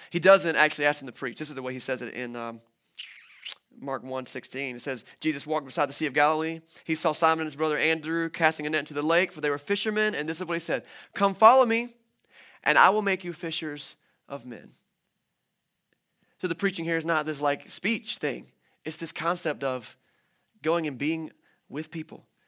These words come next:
and interacting with them and sharing life with them. Not many people will sign up for a preaching seminar, but a fishing trip, uh, yeah, sign me up for that. That's fun. And even if you're not into fishing, this is a metaphor.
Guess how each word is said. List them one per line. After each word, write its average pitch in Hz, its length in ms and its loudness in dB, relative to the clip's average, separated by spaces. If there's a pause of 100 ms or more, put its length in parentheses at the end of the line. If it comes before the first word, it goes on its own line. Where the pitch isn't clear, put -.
(180)
and 151 100 -4
interacting 156 500 2
with 131 120 -12
them 123 220 -12 (100)
and 143 100 -8
sharing 165 380 0 (260)
life 175 320 0
with 143 140 -10
them. 123 220 -10 (1040)
Not 175 160 4
many 202 100 0
people 196 200 -6
will 147 80 -6
sign 151 160 -2
up 135 80 -4
for 135 80 -6
a 120 60 -6
preaching 143 300 -10
seminar, 113 480 -12
but 139 120 -8
a 131 60 -8
fishing 180 320 -8
trip, 233 340 -4 (460)
uh, 147 240 0
yeah, 143 240 -2
sign 143 200 -4
me 143 80 -6
up 127 80 -8
for 131 80 -8
that. 107 160 -8
That's - 120 -2
fun. 135 320 -6
And 233 100 0
even 311 140 2
if 262 60 -2
you're 269 80 0
not 262 80 6
into 233 100 0
fishing, 208 300 -4
this 165 100 -10
is 196 100 -8
a 208 60 -6
metaphor. 208 440 -4